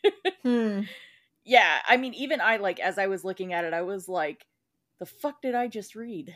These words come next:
Speaker 1: <laughs> Like, I, I don't,
Speaker 2: No.
Speaker 1: I don't even think my explanation of it is gonna be good. It was that confusing.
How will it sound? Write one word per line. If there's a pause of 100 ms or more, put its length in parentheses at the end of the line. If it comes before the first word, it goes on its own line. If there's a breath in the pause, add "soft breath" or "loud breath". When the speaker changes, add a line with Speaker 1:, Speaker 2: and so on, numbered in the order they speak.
(160)
Speaker 1:
<laughs>
Like,
I,
I
don't,
Speaker 2:
No. (540 soft breath)
Speaker 1:
I
don't
even
think
my (1000)
explanation
of
it
is
gonna
be
good.
It
was
that
confusing.